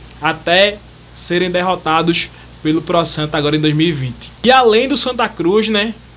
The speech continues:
além das portas do Santa Cruz, além de dentro do Santa Cruz, a L N tem sua vida profissional bastante ligada à vida política também, né? Foi vereador por sete mandatos,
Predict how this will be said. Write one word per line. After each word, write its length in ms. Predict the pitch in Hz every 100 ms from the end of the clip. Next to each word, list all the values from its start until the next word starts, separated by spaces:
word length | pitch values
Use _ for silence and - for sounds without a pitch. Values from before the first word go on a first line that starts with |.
| -
além 400 | 165 147 156 190
das 300 | 190 180 -
portas 480 | - 156 196 175 180
do 80 | 175
Santa 260 | 170 156
Cruz, 260 | 147 147 160
além 240 | 160 160
de 100 | 180
dentro 260 | 147 165 185
do 80 | 180
Santa 240 | 180 165
Cruz, 320 | - 156 170
a 60 | 202
L 200 | 208 214
N 200 | 190 202
tem 500 | 196 190 214 214 214 -
sua 260 | - - 180
vida 220 | 170 180
profissional 580 | 180 175 190 - 165 165
bastante 480 | 175 180 - 175 202
ligada 680 | 208 147 147 156 170 185 202 - - -
à 220 | 165 165
vida 260 | 139 170 185
política 540 | 214 226 170 175 190
também, 360 | 185 151 139 156
né? 120 | 165
Foi 280 | 165 170 175
vereador 640 | 175 156 170 165 170 156
por 180 | 156 170
sete 400 | - 165 180 208
mandatos, 760 | 196 165 131 127 - 160 -